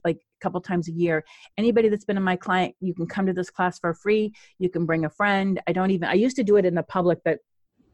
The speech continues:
I don't do in charge. I just do it for my clients.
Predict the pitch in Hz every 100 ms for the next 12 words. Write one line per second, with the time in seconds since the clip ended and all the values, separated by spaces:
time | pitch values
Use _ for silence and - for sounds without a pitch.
0 | - - 190 202 196 202 185 196 190 170
1 | 165 175 190 - 165 165 - 214 196 -
2 | -